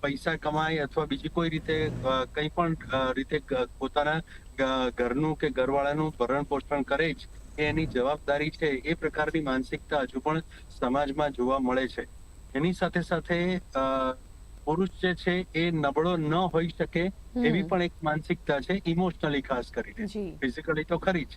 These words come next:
Speaker 2: હમ.
Speaker 1: એટલે, અ, આજથી કદાચ હજારો વર્ષો પહેલા આદિવાસીઓમાં એવું હતું કે જે પુરુષનું શરીર મજબૂત હોય એને પુરુષ તરીકે, અ,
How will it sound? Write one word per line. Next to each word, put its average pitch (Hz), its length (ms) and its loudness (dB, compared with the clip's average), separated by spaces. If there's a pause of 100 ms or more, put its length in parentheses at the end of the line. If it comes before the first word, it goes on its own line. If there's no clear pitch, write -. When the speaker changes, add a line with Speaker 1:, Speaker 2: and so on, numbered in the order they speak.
Speaker 2:
હમ. 220 260 -2
Speaker 1:
એટલે, 160 420 0
અ, 160 280 -6 (420)
આજથી 147 260 -2
કદાચ 151 280 2 (200)
હજારો 143 400 2
વર્ષો 131 280 0
પહેલા 147 360 2 (320)
આદિવાસીઓમાં 156 800 2
એવું 151 200 4
હતું 165 200 0
કે 151 140 0
જે 151 180 0
પુરુષનું 151 520 0
શરીર 156 460 0 (300)
મજબૂત 147 440 2
હોય 151 200 2
એને 151 260 2
પુરુષ 156 320 0 (460)
તરીકે, 156 500 2
અ, 127 240 -2